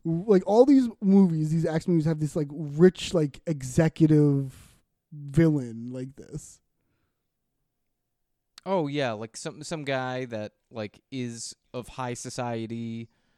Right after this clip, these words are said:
Speaker 2: but also, like, a super criminal.
Speaker 1: Right. And he's pretending to be good to the public.
Speaker 2: Yeah, yeah.
Speaker 1: But, like,
Speaker 2: Always putting on a
Speaker 1: behind he's
Speaker 2: face.
Speaker 1: not. <laughs> Yeah.
Speaker 2: That's,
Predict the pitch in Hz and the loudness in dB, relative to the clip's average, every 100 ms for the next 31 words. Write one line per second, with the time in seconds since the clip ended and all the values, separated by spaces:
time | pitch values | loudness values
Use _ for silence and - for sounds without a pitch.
0 | _ - 113 123 123 123 113 110 113 104 | _ -10 -6 -6 -4 -2 -4 -6 -8 -10
1 | - 135 123 117 - 170 139 143 - - | -8 -8 -6 -6 -2 0 0 -2 -4 -12
2 | _ _ _ _ _ _ - _ _ _ | _ _ _ _ _ _ -20 _ _ _
3 | - 220 202 - 214 - 233 226 220 220 | 2 4 4 2 0 0 0 2 0 0
4 | 214 202 185 202 165 185 180 165 185 170 | -2 -4 -4 -4 4 6 6 2 -2 -2
5 | - 165 160 170 165 123 123 120 107 101 | -2 -2 0 0 -2 -6 -4 -2 -4 -6
6 | 98 92 202 180 170 170 185 170 175 170 | -4 2 4 4 2 4 2 4 0 0
7 | 175 175 175 104 180 - - 339 - 381 | 0 0 0 2 0 0 -4 -4 -2 -4
8 | _ 320 - 330 - - 262 - 135 - | _ -10 -6 -4 -4 0 0 0 -6 -6